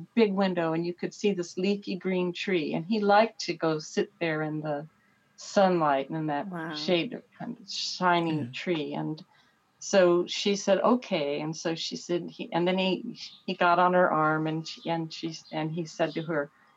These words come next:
Speaker 1: "Good boy?" And she said, "Yes, Alex,
Speaker 2: Oh,
Speaker 1: you're a good
Speaker 2: wow.
Speaker 1: boy."
Speaker 3: Oh, wow.
Speaker 1: <laughs> And walked him down the hall to that tree. It was
Speaker 3: <laughs>
Speaker 1: lovely.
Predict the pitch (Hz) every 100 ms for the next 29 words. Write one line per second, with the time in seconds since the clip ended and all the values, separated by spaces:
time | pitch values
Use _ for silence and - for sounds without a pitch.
0 | _ - 247 180 196 190 233 403 269 165
1 | - 180 - 165 160 165 160 156 147 139
2 | 139 185 190 185 180 175 175 180 180 185
3 | - - 240 156 160 151 139 135 - -
4 | - 185 175 165 180 175 - 180 175 170
5 | 160 160 156 151 160 151 151 - - -
6 | - - - 147 143 156 _ _ _ -
7 | - 214 208 180 180 165 165 156 143